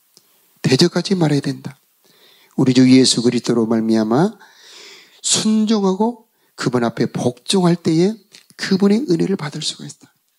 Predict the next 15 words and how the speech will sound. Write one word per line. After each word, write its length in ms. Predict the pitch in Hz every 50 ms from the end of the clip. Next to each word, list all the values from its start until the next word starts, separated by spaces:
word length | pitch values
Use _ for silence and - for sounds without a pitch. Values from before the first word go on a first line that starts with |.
| _ _
그러나 320 | _ - 110 98 101 101
거역하고 600 | 98 - - - 104 107 104 - - 107 104 101
대적하는 580 | - - - 117 95 - 151 - - 151 151 151
자들은 340 | 156 - - 165 185 214 - _ _ - - _ _ _ _ _ _
깨어지게 480 | - 180 180 185 214 214 226 233 208
된다고 460 | 185 175 156 143 143 147 143 - 165
말씀을 580 | 175 185 190 - - - - - - 139 120 -
하고 160 | - - -
있습니다. 360 | 127 - - - 160 160 _ _ _ _ _ _ _ _ _ _ _ _ _ _ _ _ _ - - - - - - - - - - - -
그래서 260 | - 151 139 147 143
예수님은 800 | 135 127 135 147 147 - - 160 147 151 175 208 185 151 - _ - - - _ _ _ _
흥함과 960 | - - - 247 262 277 254 214 185 190 220 220 226 214 214 233 233 226 - _ _ _ _
망함의 640 | _ - 98 110 117 113 117 123 139 139 135 151 160
표적이 400 | - - 185 185 - - 180 -
된다. 340 | 143 131 120 - - -